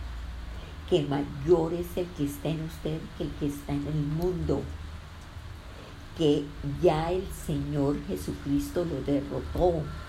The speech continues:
y ya le dio la victoria a usted, y usted desde la victoria,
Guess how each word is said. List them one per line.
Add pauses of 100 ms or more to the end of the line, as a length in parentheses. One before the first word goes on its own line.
(580)
y
ya
le
dio
la
victoria
a
usted, (440)
y
usted (140)
desde
la
victoria,